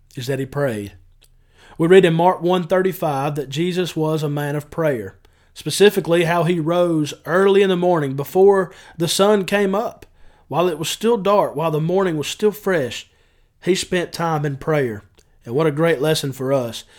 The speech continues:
Before we go about our busy schedules,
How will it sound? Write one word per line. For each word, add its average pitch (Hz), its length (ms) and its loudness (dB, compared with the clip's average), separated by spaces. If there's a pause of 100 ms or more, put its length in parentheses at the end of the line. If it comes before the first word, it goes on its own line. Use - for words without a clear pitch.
(200)
Before 202 380 8
we 202 180 8
go 190 300 4
about 170 340 -2
our 147 120 -2
busy 180 420 0
schedules, 143 680 -4